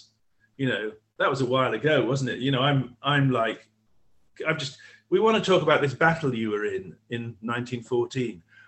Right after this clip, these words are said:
but I've just come from the Battle of the Bulge," or whatever it is. That name, by the way. Anyway, so I, I said to him,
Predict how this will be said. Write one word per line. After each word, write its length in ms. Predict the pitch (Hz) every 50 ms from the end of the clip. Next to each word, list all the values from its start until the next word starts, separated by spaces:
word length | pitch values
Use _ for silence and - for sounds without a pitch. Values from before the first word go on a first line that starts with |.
| _ _ - 117
but 160 | - 147 151
I've 380 | 160 165 180 202 202 190 - -
just 400 | - - 113 - - - - -
come 280 | - 110 98 95 92 - _ _ _ _ _
from 120 | - 123
the 60 | 127
Battle 280 | 123 135 139 139 147 139
of 60 | 123
the 60 | -
Bulge," 500 | 104 - - 135 151 151 127 107 98 95
or 80 | 107 110
whatever 340 | 117 131 127 131 120 110 113
it 140 | 110 - -
is. 340 | 110 104 92 90 - - _ _ _ _ _ _ _ -
That 280 | 123 170 170 147 - 135
name, 260 | 131 127 120 113 110 101
by 160 | 101 95 95 95
the 60 | 98
way. 80 | 98 98 _ _ _ _ _ _ -
Anyway, 360 | 147 151 151 143 131 113 107 - - _ _ _ _ _ _ _ _ _ _
so 200 | - - 180 175
I, 320 | 165 160 160 - - 160
I 60 | 160
said 340 | 156 - - 190 196 185 185
to 100 | - 175
him, 420 | 160 131 156 131 120 113 113 110